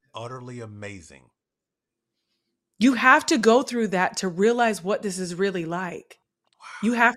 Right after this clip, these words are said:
Speaker 2: to. If you think it's scary, it is.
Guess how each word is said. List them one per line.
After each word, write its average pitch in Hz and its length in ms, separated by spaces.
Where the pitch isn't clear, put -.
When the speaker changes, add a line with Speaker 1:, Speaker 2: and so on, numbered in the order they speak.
Speaker 2:
to. 165 340
If 214 120
you 285 140
think 302 320
it's - 180
scary, 339 600
it 294 140
is. 339 600